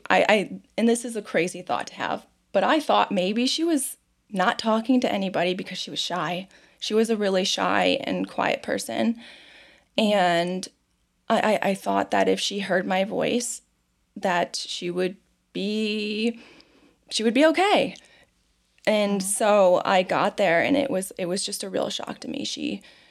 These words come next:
Speaker 1: she was just not responsive, um, kind of in, in this vegetative state. And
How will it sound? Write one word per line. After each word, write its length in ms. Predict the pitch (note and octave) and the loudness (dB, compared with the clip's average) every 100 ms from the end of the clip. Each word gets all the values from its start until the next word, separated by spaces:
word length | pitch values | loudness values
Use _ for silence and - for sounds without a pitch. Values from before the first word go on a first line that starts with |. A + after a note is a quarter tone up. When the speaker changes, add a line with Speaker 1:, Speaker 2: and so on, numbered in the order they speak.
| _ - | _ -12
Speaker 1:
she 300 | - - G3 | -8 -6 -4
was 320 | F3+ F3 - _ | -4 -4 -12 _
just 200 | - F#3+ | -14 -10
not 220 | - F#3 - | -2 -2 0
responsive, 1000 | G3 - - G3+ - - - - - - _ _ _ - | -4 -4 -2 -2 -4 -4 -4 -6 -16 -20 _ _ _ -6
um, 380 | G3 - - - | -4 -4 -4 -6
kind 220 | - G3+ | -2 -2
of 140 | G3 | -2
in, 220 | - - - | -4 -4 -4
in 120 | G3+ | -4
this 200 | F#3 - | -4 -6
vegetative 560 | - - - G3 - - | -10 -10 -10 -10 -10 -10
state. 500 | - - - - _ _ _ _ _ _ _ _ _ _ _ _ _ _ - | -12 -12 -12 -14 _ _ _ _ _ _ _ _ _ _ _ _ _ _ -8
And 460 | G3+ F#3+ - A3+ | -6 -4 -6 -8